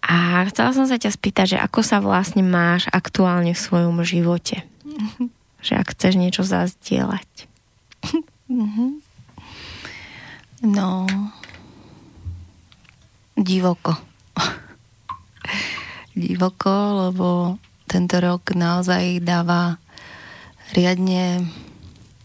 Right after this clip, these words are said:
Speaker 2: No, to poviem tak, jak to ja hovorím, že mi dáva riadne na držku. <laughs> Vo všetkých oblastiach. No, jednak je to oblasť finančná, jednak vzťahová,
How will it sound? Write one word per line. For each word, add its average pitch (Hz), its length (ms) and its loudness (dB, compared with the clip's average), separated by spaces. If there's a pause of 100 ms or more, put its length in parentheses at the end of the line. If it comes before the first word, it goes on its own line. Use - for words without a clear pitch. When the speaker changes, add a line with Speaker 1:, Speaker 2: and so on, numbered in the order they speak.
(240)
Speaker 2:
No, 381 340 2
to 277 140 0
poviem 185 320 0
tak, 160 160 -4
jak 156 160 -6
to - 140 -2
ja 160 100 2
hovorím, 160 400 0
že 185 80 2
mi 233 160 4
dáva 190 240 2
riadne 175 320 2
na 160 160 2
držku. 165 320 0 (760)
<laughs> - 840 -6
Vo 180 160 2
všetkých - 560 -2
oblastiach. 190 760 0 (520)
No, 170 320 0 (420)
jednak 180 460 0
je 185 100 -2
to 196 240 0
oblasť 175 400 0
finančná, 175 720 2
jednak 175 300 -2
vzťahová, 170 880 0